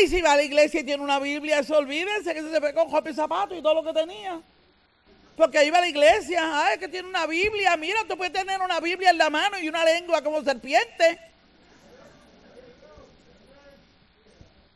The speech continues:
Usted puede tener una Biblia bajo el brazo, alabado sea el Señor, y un corazón que parezca,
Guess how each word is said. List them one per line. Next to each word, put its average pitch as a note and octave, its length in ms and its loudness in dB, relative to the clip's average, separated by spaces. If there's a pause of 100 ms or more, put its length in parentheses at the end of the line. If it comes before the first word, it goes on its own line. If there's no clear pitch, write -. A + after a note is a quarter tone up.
(840)
Usted D#4 320 6
puede F#4 300 6
tener A#4 380 2
una F4 180 2
Biblia G4 560 2
bajo E4 240 6
el D4 80 4
brazo, D#4+ 760 6 (400)
alabado D#4+ 560 6
sea G4 180 4
el G4 100 0
Señor, F4 300 2 (120)
y A4 80 -2
un F#4 100 -6
corazón A4 760 4
que A4+ 100 2
parezca, F4 720 6